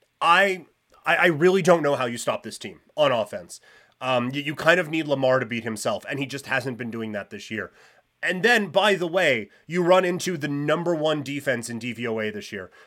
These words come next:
They were second in defensive E P A per play, second in defensive E P A per drop back,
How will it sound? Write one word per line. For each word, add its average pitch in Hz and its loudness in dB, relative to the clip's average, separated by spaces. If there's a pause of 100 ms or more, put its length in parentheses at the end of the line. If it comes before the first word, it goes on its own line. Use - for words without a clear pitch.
They 139 2
were 139 2
second 190 -2
in 175 -2
defensive 147 -2
E 135 -6
P 131 -4
A 123 -6
per 123 -8
play, 117 -4 (140)
second 190 -2
in 165 -2
defensive 151 -2
E 135 -6
P 131 -6
A 123 -6
per 123 -10
drop 120 -6
back, 107 -4